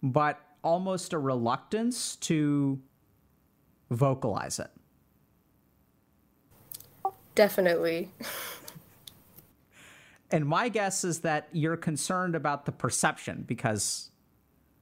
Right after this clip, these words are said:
Speaker 1: you know, so, like, this is a problem that, like, oh, like, "Oh my God, it's, like, your friend from high school and y'all have been so close for so long." And then she blows up at you one day and you're like, "Yeah, I'm done with this shit."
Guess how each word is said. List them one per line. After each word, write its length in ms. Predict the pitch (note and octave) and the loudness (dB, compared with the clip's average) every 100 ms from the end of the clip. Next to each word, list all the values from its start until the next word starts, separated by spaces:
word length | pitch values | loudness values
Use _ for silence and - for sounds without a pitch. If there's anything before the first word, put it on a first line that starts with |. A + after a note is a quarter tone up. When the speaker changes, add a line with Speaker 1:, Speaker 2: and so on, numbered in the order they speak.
| _ _ _ _ _ _ _ _ | _ _ _ _ _ _ _ _
Speaker 1:
you 100 | D3+ | 2
know, 200 | B2+ A#2 - | 2 2 -2
so, 160 | - | -2
like, 120 | D3+ | -2
this 200 | F3 G3 | 0 -2
is 80 | F#3+ | 0
a 60 | G3 | -2
problem 400 | - F#3 F#3 F3 | 0 0 0 -2
that, 220 | E3+ E3 | -2 -2
like, 300 | D#3 C#3+ - G3 | 0 0 0 0
oh, 160 | G3 | 2
like, 220 | F3 F3 - | 2 0 0
"Oh 140 | G3+ | 0
my 160 | A#3 A#3 | 2 2
God, 320 | A#3+ A#3 A3 | 2 4 2
it's, 180 | G3 - | 0 0
like, 160 | A3 | 0
your 80 | A#3 | 0
friend 380 | G3+ A#3+ A3+ A3+ | 0 2 2 0
from 140 | A3+ | 0
high 240 | F#3+ A3+ A#3 | 2 4 2
school 340 | - - G#3+ | 0 0 0
and 260 | F#3+ G3 G3 | 2 0 2
y'all 120 | G#3 | 0
have 120 | G#3+ | 0
been 100 | G#3 | -4
so 200 | - A3+ | -2 -2
close 360 | - - A#3 A3+ | 0 0 0 0
for 120 | G#3 | -4
so 220 | - G#3+ | -2 0
long." 480 | G3+ A3 G#3 F3+ D#3 - - - | 2 2 2 0 -4 -10 -14 -2
And 100 | G3 | 0
then 120 | G3+ | 2
she 100 | G3 | 2
blows 340 | F3 F#3+ G#3 | 2 4 4
up 160 | A3 G#3+ | 2 0
at 140 | G3 - | 0 0
you 80 | |
one 220 | F3 F3 E3 | 2 2 0
day 140 | F3 | 0
and 100 | E3 | 2
you're 80 | E3+ | 2
like, 240 | E3+ E3 | 2 0
"Yeah, 240 | F#3 G3 G3 | 0 2 2
I'm 120 | F#3 | 2
done 180 | D3+ B2+ | 0 0
with 120 | A2+ | 0
this 120 | A#2 | -2
shit." 340 | - A#2 A2 | 0 0 0